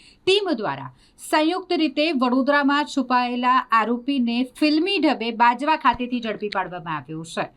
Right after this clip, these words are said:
અમૃતસરના જંડીવાલા પોલીસ સ્ટેશન હદ વિસ્તારમાં પંદર દિવસ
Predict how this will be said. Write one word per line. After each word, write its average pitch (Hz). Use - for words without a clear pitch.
અમૃતસરના 254
જંડીવાલા 240
પોલીસ 233
સ્ટેશન 233
હદ 208
વિસ્તારમાં 233
પંદર 220
દિવસ 220